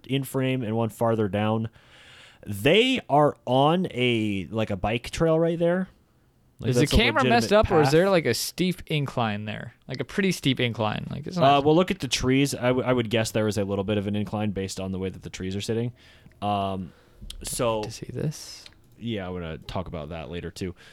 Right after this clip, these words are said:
Speaker 1: So th-, they move a little bit differently in this one. Now you have a slightly different angle,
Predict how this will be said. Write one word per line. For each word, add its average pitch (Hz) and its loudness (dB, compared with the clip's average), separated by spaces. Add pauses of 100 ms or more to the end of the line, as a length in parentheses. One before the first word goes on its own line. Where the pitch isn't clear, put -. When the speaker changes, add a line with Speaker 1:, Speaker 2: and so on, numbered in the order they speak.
(120)
Speaker 1:
So 139 2
th-, - -18
they 131 -2
move 214 4
a 202 8
little 196 4
bit 120 0
differently 135 2
in 127 0
this 127 -2
one. 135 -2 (100)
Now 120 0
you 117 0
have 123 0
a 113 0
slightly 113 -2
different 104 -4
angle, 113 0